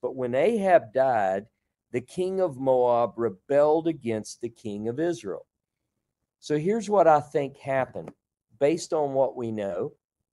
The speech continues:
he sees that the, the kingdom of Israel, Neil, is sort of rocked back on its heels.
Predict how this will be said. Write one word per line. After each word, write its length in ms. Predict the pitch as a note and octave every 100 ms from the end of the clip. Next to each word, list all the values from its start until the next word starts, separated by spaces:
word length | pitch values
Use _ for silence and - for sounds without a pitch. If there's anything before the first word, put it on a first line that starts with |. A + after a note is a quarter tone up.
| _ _ _ -
he 120 | E3+
sees 540 | - - A3 G#3+ F3
that 280 | - E3 E3
the, 420 | C3+ B2+ B2 B2+ A#2+
the 100 | A#2+
kingdom 480 | - F#3+ G3+ F3 C#3+
of 140 | B2+
Israel, 600 | D#3 D#3 C#3 B2 A#2 A2+
Neil, 340 | C3+ B2+ B2 A#2+
is 140 | G#2+
sort 180 | - D3+
of 80 | A2+
rocked 380 | G2+ B2 C#3 -
back 260 | B2+ B2 B2+
on 160 | A#2+
its 200 | G#2+ -
heels. 500 | - A#2+ F#2+ - -